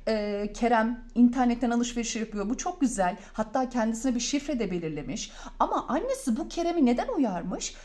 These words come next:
Çünkü çocuklar oluşturduğu şifre kolay tahmin edilebilir bir şifre. Çünkü ad, soyad veya doğum yılından oluşan bir şifre kolay tahmin edilebilir ve başkalarının eline daha rahat geçebilir.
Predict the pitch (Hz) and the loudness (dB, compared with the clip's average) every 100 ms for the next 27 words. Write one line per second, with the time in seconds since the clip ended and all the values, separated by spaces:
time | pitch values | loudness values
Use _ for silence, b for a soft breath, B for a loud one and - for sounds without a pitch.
0 | B - 480 640 - 208 180 254 262 - | B -10 -10 -8 -2 -2 0 2 2 0
1 | 185 165 233 262 - 320 320 294 381 - | -2 0 0 0 -2 -2 -2 -2 -6 -4
2 | 240 - 254 - B B - - 349 339 | -6 -2 -4 -4 B B -8 0 2 4
3 | 339 415 - - 349 339 349 370 - 247 | 2 0 -6 0 0 0 -8 -8 -2 0
4 | 220 190 180 170 160 160 160 - - - | 0 0 -2 -4 -4 -6 -6 -12 -12 -12
5 | - B B - - 554 - 190 - - | -12 B B -4 -4 -2 -2 -2 -2 -14
6 | - 247 294 - - 320 320 285 247 233 | 2 4 4 2 -4 0 2 2 4 4
7 | 220 220 294 339 277 240 226 220 202 202 | 4 2 0 0 2 2 2 2 -2 -4
8 | 202 196 226 - 202 - 480 - 381 320 | -2 -2 -2 -4 -6 -6 -6 -2 2 4
9 | 320 302 269 269 254 226 233 202 185 160 | 4 0 2 4 4 2 0 0 -2 2
10 | - 202 - 294 294 311 370 415 285 247 | 2 2 2 0 0 -2 -4 -2 2 2
11 | 185 202 240 B - 285 392 403 302 330 | 2 0 -2 B 2 4 4 0 2 0
12 | 339 294 277 262 220 - | 0 -4 -2 -2 -2 -4